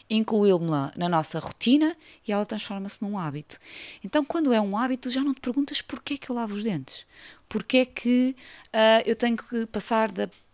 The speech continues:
nas mo-, a conduzir da primeira para a segunda. Tu já sabes. Então é sobre isto. Às vezes é repetir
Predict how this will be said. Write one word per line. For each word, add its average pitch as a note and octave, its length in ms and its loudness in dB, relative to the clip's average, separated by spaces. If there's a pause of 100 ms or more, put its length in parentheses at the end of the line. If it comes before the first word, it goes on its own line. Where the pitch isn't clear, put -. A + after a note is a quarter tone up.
(100)
nas F#3+ 300 -2
mo-, G3 180 -2
a F#3+ 80 0
conduzir G#3+ 580 2
da G3+ 80 -4
primeira A#3+ 240 0
para A#3+ 120 -4
a - 20 -6
segunda. A3 280 -4
Tu - 120 -8
já G#3+ 100 0
sabes. - 480 -6 (560)
Então D#3+ 200 -2
é E3+ 60 0
sobre E3 260 -4
isto. - 160 -8
Às D3 100 -4
vezes D#3 200 -2
é C#3+ 40 -4
repetir - 640 -4